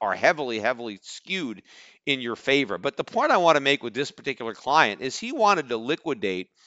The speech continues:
uh, his entire I R A and pay the taxes, uh,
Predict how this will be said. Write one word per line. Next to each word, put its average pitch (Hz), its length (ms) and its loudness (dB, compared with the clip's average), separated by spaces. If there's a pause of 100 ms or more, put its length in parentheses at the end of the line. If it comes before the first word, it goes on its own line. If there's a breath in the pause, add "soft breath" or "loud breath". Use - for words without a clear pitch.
(340 soft breath)
uh, 127 140 8
his 131 200 -2
entire 143 640 4
I 123 220 6
R 110 160 2
A 113 340 2 (480)
and 175 160 0
pay 247 180 6
the 226 120 0
taxes, - 640 4 (400)
uh, 120 280 6